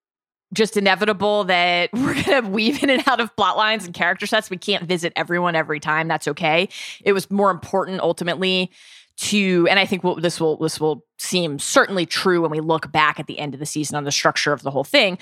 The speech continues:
to establish fully Numenor and this new character set and to give us real time there, because we need to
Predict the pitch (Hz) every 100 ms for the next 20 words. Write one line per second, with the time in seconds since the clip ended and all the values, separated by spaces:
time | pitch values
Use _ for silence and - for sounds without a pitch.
0 | - - - 240 220 - 214 190 180 165
1 | - - 185 165 156 156 202 208 196 180
2 | 165 156 160 156 - 156 151 - 156 139
3 | - 156 151 165 156 - 143 151 156 147
4 | - 165 151 135 131 123 131 151 262 370
5 | - - - - _ _ 220 226 180 196
6 | 185 180 180 190 156 - 185 175 165 160
7 | 160